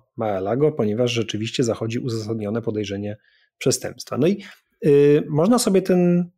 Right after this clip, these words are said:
ten, ten wniosek przeczytać. Oczywiście on jest wciąż zaczerniony w wielu miejscach.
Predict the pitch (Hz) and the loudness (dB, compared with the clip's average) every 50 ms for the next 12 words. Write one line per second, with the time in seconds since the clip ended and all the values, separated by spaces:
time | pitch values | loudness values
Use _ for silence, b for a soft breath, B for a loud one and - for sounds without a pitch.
0 | _ - - 151 151 147 147 143 139 143 143 135 143 151 151 147 - 143 120 - | _ -6 -2 0 2 2 2 2 2 2 2 4 4 2 2 2 0 -2 -2 -4
1 | - - 147 - - 101 - - 113 151 - 147 139 147 139 139 - 143 131 123 | -4 -4 -2 -2 -2 -2 -2 -2 -2 -2 -2 -2 -4 -4 -4 -4 0 2 2 4
2 | 123 123 117 120 - - - - - 135 131 123 120 123 120 - 127 123 123 120 | 4 2 2 -2 -6 -14 -8 -4 0 0 0 2 0 0 0 0 0 2 2 2
3 | 113 113 110 113 110 113 113 104 107 107 104 101 113 120 - - 123 120 - | 2 2 2 0 0 -2 -2 -2 -2 -2 -4 -4 -4 -6 -4 -4 -4 -4 -4